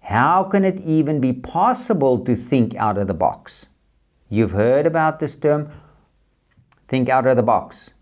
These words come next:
Now, how can it even be possible to think outside the box? How dare you even think you have the capacity to apply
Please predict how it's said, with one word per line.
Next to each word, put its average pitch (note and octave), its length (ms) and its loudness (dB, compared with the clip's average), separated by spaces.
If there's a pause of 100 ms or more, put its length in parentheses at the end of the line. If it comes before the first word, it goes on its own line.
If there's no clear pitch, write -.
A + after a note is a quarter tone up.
(560)
Now, A2 500 2
how C3 360 0
can E3+ 200 0
it E3 120 0
even C3+ 300 0
be A2+ 120 0
possible D#3 840 -2 (400)
to A#2+ 100 0
think A#2+ 600 -2 (140)
outside G#2 760 -2 (180)
the G#2 80 -6
box? - 480 -4 (960)
How F#3 640 -2
dare D#3 400 -2
you D3+ 300 -2
even C#3+ 420 -4
think C#3+ 380 -8
you C#3+ 120 -2
have B2+ 300 -4
the B2+ 100 -2
capacity D3 1000 -2
to B2 160 -2
apply F3 880 -2